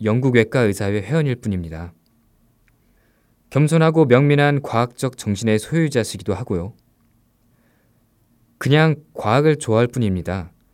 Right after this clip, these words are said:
그러니까 바다가 궁금해 해변에서 조개를 줍는 아이라고나 할까요? 혹시 셜록 홈즈 씨신가요? 예,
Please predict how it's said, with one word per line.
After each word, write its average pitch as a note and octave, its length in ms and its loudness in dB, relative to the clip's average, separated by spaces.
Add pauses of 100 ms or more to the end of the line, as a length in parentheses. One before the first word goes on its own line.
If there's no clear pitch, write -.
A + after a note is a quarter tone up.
(520)
그러니까 G#2+ 560 0 (180)
바다가 D3 380 2
궁금해 B2 500 0
해변에서 D#3 500 -2
조개를 A#2+ 400 0
줍는 G2+ 440 -2
아이라고나 G2 480 -2
할까요? F#2+ 400 -8 (1600)
혹시 F3+ 300 -4
셜록 A3+ 340 0
홈즈 F3 220 0
씨신가요? G2 640 -6 (2000)
예, B2 280 0